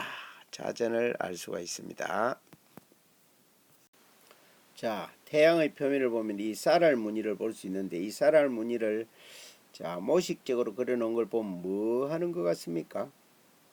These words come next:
자, 상승하고 하강하고 이런 거 뭐라 하죠? 대류죠, 대류. 태양의 대류 현상에 의해서 나타납니다. 대류 현상. 대류 현상이 생기고 올라가는 부분은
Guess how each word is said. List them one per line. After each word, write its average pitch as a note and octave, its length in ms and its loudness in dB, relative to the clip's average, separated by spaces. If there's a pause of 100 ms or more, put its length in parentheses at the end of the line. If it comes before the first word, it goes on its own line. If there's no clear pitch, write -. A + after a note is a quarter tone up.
(1080)
자, E2+ 320 -4 (360)
상승하고 B2 1040 -2
하강하고 A2+ 680 0
이런 C3 160 -4
거 A#2+ 60 -2
뭐라 G#2+ 300 0
하죠? C3 340 -2 (500)
대류죠, C3+ 540 4
대류. G2+ 380 -2 (500)
태양의 D3+ 560 8
대류 B2 340 6
현상에 C3 380 8
의해서 G#2+ 680 2
나타납니다. F#2+ 580 0
대류 F2+ 280 -4
현상. E2+ 320 -8 (1500)
대류 C3 260 6
현상이 A#2 420 2
생기고 G2+ 920 4
올라가는 D#3+ 600 12
부분은 A#2 500 0